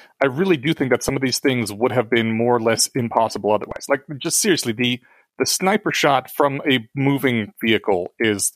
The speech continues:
not a thing that could happen. Sure, there's maybe the tiniest chance, but I mean, I, I just, I keep thinking of, um,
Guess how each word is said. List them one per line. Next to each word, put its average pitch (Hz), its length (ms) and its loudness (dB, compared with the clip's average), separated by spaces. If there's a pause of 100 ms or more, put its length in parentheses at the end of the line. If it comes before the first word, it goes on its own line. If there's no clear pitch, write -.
not 127 340 2
a 117 60 -2
thing 107 320 -4
that 107 160 0
could - 140 -12
happen. 98 420 -6 (240)
Sure, - 260 0
there's 120 260 0
maybe 131 460 0
the 117 120 0
tiniest 131 540 -2
chance, 139 420 -2 (180)
but 107 240 4 (520)
I - 60 0
mean, 160 220 0
I, 151 160 4
I 147 80 4
just, 147 240 0
I 135 80 2
keep - 280 -8
thinking 127 280 -4
of, 120 160 2
um, 113 300 2